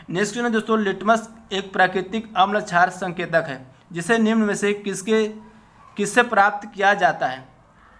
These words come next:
तो दोस्तों, इसका राइट आंसर डी हो जाएगा, लाइकेन से प्राप्त किया जाता है, ठीक है। नेक्स्ट क्वेश्चन देखते हैं।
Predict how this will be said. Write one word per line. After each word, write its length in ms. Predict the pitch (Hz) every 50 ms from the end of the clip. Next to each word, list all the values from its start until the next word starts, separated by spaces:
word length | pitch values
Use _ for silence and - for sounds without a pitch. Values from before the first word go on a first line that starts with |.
| _
तो 80 | - 165
दोस्तों, 280 | 160 196 185 - 247 240
इसका 180 | 220 233 240
राइट 160 | 220 208 208
आंसर 160 | 208 196 226 214
डी 200 | 180 170 208 214
हो 100 | 190 190
जाएगा, 220 | 190 180 185 190
लाइकेन 400 | 190 180 170 165 165 165 185 190
से 120 | 180 220
प्राप्त 340 | 214 - - 180 180 180 180 -
किया 100 | 185 175
जाता 240 | 165 156 151 165
है, 60 | 151 151
ठीक 100 | 170 208
है। 280 | 214 170 156 - - -
नेक्स्ट 180 | 165 180 175 -
क्वेश्चन 180 | - 214 220 214
देखते 240 | 214 208 208 220
हैं। 360 | 208 202 214 226 220 - -